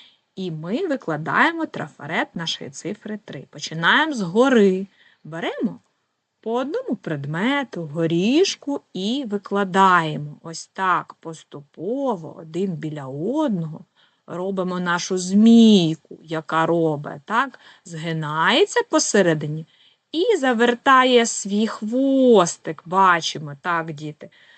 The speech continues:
Викладаємо, працюємо. Мами поруч з нами зроблять гарні фото ваших робіт, а можливо, наве-, навіть відео, так, як ви працювали. І чекаємо з нетерпінням, діти. Сьогодні ми з вами вивчили число і цифру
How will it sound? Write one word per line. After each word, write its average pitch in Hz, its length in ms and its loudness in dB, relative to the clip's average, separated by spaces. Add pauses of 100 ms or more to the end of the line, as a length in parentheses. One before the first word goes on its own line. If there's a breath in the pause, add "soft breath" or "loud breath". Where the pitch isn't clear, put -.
(100)
Викладаємо, 190 1040 -2
працюємо. 180 1040 -4 (440 soft breath)
Мами 175 360 -6
поруч 160 380 -8
з 147 160 -12
нами 208 600 0 (320 soft breath)
зроблять 294 460 -4
гарні 311 580 -2
фото 269 720 -2
ваших 180 520 0
робіт, 175 600 -2
а 160 80 -10
можливо, 160 460 -4
наве-, 147 360 -6 (160)
навіть 175 440 -8
відео, 208 720 0
так, 226 340 0
як - 200 -4
ви 175 100 -4
працювали. 170 880 -2 (540 soft breath)
І 330 280 0 (600)
чекаємо 453 540 -4
з 359 180 -6
нетерпінням, 311 680 4
діти. 202 280 2
Сьогодні 214 440 4
ми 196 120 6
з 185 80 -2
вами 185 380 2
вивчили 170 580 2
число 190 480 -2
і 170 80 -2
цифру 160 440 -10